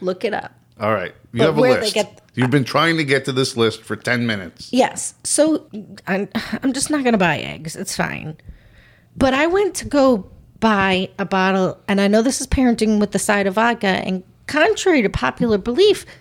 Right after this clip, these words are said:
Speaker 1: I sometimes drink something else. And I was in the mood for white wine, and I only drink one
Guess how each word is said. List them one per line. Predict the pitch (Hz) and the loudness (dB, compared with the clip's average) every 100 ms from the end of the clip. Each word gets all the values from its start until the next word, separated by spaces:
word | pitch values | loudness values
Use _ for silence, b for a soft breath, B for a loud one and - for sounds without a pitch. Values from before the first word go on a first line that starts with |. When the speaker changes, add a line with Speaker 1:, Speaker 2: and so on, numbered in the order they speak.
| B B B - - - | B B B -20 -12 -4
Speaker 1:
I | 202 | -2
sometimes | 202 226 196 208 220 - | -2 0 0 0 0 0
drink | 208 - | -2 -2
something | - 185 196 208 | -2 -2 0 0
else. | 302 226 - - - b b b b - | 2 0 -2 -8 -14 b b b b 0
And | 220 214 208 196 196 - - | 4 6 6 4 0 -4 -4
I | 220 226 233 254 269 285 - - | 0 2 2 0 -2 -4 -8 -2
was | 233 | 0
in | 233 226 | 2 4
the | 214 | 4
mood | 196 190 202 - - | 2 2 -2 -4 -10
for | - 208 | -4 0
white | 190 190 196 | 0 0 -2
wine, | 175 160 170 202 - | -2 0 -2 -2 -4
and | 185 180 175 175 180 B B B _ - | -2 0 2 0 -2 B B B _ -4
I | 208 226 269 240 226 247 269 - - | -2 0 -2 -2 -2 -2 -6 -8 0
only | 208 202 202 196 185 170 _ _ | 2 2 2 2 0 -4 _ _
drink | 175 170 175 165 160 - - | -4 0 2 0 -4 -10 -6
one | 160 175 170 175 175 | -2 0 2 0 -2